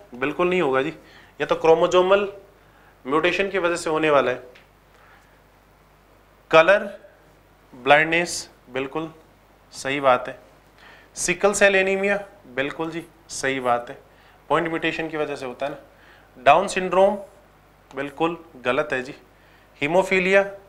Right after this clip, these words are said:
बिल्कुल सही है। Turner syndrome गलत है। Myotonic dystrophy बिल्कुल सही है। तो कितने हो गए?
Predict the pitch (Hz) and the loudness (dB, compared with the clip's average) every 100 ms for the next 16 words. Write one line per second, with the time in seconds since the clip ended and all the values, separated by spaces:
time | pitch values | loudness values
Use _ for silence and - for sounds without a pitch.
0 | - 127 135 151 147 139 143 147 147 - | -12 -10 -8 -10 -8 -8 -6 -10 -10 0
1 | 143 160 170 170 160 170 175 - 127 147 | 2 2 -2 -4 0 2 2 -2 -2 -2
2 | - 156 - - _ _ _ - - 131 | -4 -8 -8 -20 _ _ _ -20 -12 2
3 | 139 160 175 185 165 147 - 143 123 123 | 4 4 2 0 -4 -6 -4 -2 -2 -4
4 | 113 127 139 127 123 120 131 156 180 160 | -10 -10 -10 -8 -8 -8 -8 -2 2 2
5 | 135 | 0